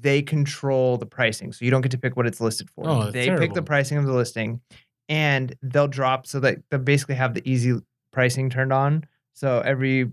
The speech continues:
Speaker 1: five days or whatever, it's dropping.
Speaker 2: I couldn't do it.
Speaker 1: And if it doesn't sell, then it gets sent back to you. So, but at, at least, I mean, one nice thing with that is maybe you send it, you get it authenticated through eBay.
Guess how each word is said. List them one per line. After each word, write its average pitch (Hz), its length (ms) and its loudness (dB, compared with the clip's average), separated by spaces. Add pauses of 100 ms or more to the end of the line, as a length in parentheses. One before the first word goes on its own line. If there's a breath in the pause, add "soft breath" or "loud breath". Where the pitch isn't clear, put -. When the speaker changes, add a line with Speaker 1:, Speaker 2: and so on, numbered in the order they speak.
(160)
Speaker 1:
five 120 240 0
days 120 320 2
or 117 60 -4
whatever, 113 280 2
it's - 240 -4
dropping. 113 640 0
Speaker 2:
I 110 80 -6
couldn't 110 240 0
do 107 160 2
it. 104 160 -4 (120)
Speaker 1:
And 123 240 2
if 120 120 -6
it 131 60 0
doesn't 131 240 2
sell, 123 260 0
then 120 100 -4
it 117 40 -4
gets 113 180 -6
sent 107 160 -4
back 120 240 0
to 127 100 -6
you. 117 160 2
So, 110 280 0 (420 soft breath)
but 170 240 2
at, 127 220 -6
at 147 80 0
least, 180 580 -2
I 143 40 -6
mean, 143 220 2
one 151 200 0
nice 147 240 0
thing 135 80 -4
with 127 140 -2
that 123 120 4
is 120 180 -2
maybe 127 260 0
you 127 100 2
send 131 320 -2
it, 127 180 2
you 131 80 -12
get 127 140 0
it - 60 2
authenticated 123 680 0
through 123 220 0
eBay. 123 500 0